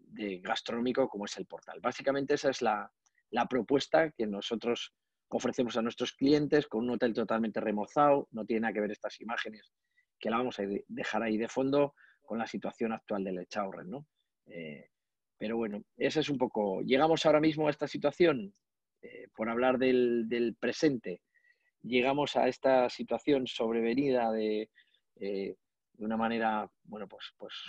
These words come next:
sorprendente, ¿no? Para todos y, y difícil, ¿no? Eh, llegamos a esta situación en un momento en el que nosotros venimos de acometer una importante inversión paulatina y progresiva desde el año, eh, dos mil siete.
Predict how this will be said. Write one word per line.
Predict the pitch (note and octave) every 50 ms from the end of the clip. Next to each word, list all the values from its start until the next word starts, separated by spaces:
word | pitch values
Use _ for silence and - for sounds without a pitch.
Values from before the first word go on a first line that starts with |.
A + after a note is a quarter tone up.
| - -
sorprendente, | - A2+ G#2 F#2+ - G#2+ G#2 G#2+ A#2+ A#2 G#2 - F#2+
¿no? | G#2 B2 B2
Para | - G2+ G#2 G#2+
todos | - - A2+ G#2+ G2+ G2 - -
y, | F#2 F2+ D#2 - - - G2
y | G2
difícil, | F#2+ G2+ - - C#3 B2+ - - G#2+ G2+ G#2
¿no? | A2 C3+ D#3+ - _ _ _ _ _ _ _ _ _
Eh, | G2+ F#2 E2+ D#2 C2+ B1+ - _ _ _ _ _ _ _ _ _ _ _ _ _ _ _ _ _ _
llegamos | - G2+ G#2 A2 A2+ A#2+ -
a | B2+
esta | B2 - A#2+
situación | - - B2 A#2+ - - C3+ C3 B2
en | A2 G#2+
un | A2 A2+
momento | A2+ A2+ A#2 A#2 A2 A2+
en | A2 G#2 G2+
el | F#2+ F#2
que | - G2 F#2+ F#2+ F2+ F2 E2+ E2
nosotros | D#2+ F2+ F#2+ G2+ G2 - - A2+ A2+ B2 A#2+ A2
venimos | A#2 A2 G#2+ A2+ A#2+ A#2+ A2
de | A2 G2+
acometer | F#2+ - G2+ G2 F2 - A#2 A2 A2+
una | A2+ A2+ A2
importante | G#2 - G#2+ G2+ - A2 A2 G2+ A2
inversión | G#2 G2+ G2 F#2+ - - C#3 C3+ B2 A2+ - _ _ _ _ _ _ _ _ _ _ _ _
paulatina | _ A#2+ A#2+ A#2+ A2+ G#2+ G#2 G2+ - C3+ C3 B2+ B2 G#2+ G#2
y | G#2
progresiva | F#2+ - G2+ G2 G2 G2 G2 - - - C3+ C3 A#2+ G#2 G2
desde | F#2+ G2 G2 G2+ G2+ G2+
el | G2+ G#2+
año, | A2+ A#2+ B2 A#2 A2+ G#2+ G2+ F#2 G2 _ _ _ _ _ _ _ _ _ _ _ _ _
eh, | - A#2+ G#2+ F#2 F2+ F2 F2 E2+ E2+ F2 F2 E2+ E2+ _ _ _ _ _ _ _ _ _ _ _ _
dos | - G#2+ - -
mil | A#2+ A2+
siete. | - - - A2+ G2+ - D3+ F#3+ C4